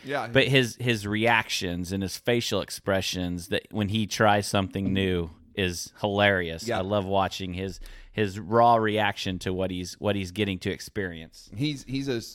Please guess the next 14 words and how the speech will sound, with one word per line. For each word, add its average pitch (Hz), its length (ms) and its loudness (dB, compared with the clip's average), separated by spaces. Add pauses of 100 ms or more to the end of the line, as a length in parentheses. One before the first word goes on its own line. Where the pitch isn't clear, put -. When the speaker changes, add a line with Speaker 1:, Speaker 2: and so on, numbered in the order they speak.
(120)
Speaker 1:
he 127 140 -6
does 139 280 2
have 123 200 -4 (880)
a 120 80 0
way 139 240 4
about 117 280 2
him, 117 120 -4
but, 113 160 0 (180)
but 127 220 -2
you 127 100 2
end 156 120 0
up 135 100 0
liking 135 440 0
him, 82 220 -16